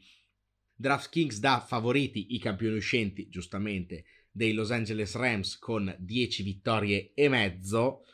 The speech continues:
e io penso che s-, andrà over, perché è una squadra che ha una cer-, ha acquisito una certa maturità, ha anche aggiunto giocatori importanti come Bobby Wagner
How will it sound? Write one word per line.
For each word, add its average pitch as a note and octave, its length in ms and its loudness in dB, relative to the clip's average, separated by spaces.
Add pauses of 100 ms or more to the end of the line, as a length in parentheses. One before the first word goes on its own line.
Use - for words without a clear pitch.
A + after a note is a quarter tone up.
(580)
e C#3 120 8
io C#3+ 200 8
penso C#3+ 680 4
che C3 160 2
s-, - 200 -4
andrà A#2+ 420 2
over, G#2 580 2
perché G2+ 380 -4
è A2+ 60 2
una G#2+ 100 -2
squadra A2+ 420 -2
che A2+ 140 -4
ha G#2+ 80 0
una G2 260 -4 (220)
cer-, A2+ 400 -4 (160)
ha A2 80 -4
acquisito C3 540 0
una A2+ 100 0
certa A#2+ 320 0
maturità, B2 520 2
ha E3 80 6
anche A#2 260 0
aggiunto A#2 460 0
giocatori A2 420 -4
importanti A2 640 -4
come G2 260 -4
Bobby G2 300 -2
Wagner G2 580 -4